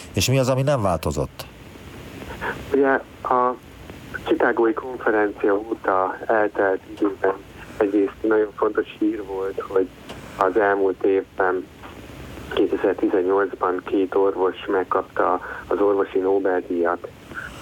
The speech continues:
Speaker 2: a úgynevezett checkpoint inhibitorok felfedezéséért, tehát a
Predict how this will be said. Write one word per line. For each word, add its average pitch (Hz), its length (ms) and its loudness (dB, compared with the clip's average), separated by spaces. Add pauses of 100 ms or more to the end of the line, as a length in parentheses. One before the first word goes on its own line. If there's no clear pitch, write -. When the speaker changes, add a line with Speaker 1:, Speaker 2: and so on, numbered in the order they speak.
Speaker 2:
a 85 340 4 (140)
úgynevezett 95 720 2 (200)
checkpoint 92 680 0 (360)
inhibitorok 92 720 0
felfedezéséért, 92 1400 0
tehát - 260 -4
a 90 140 2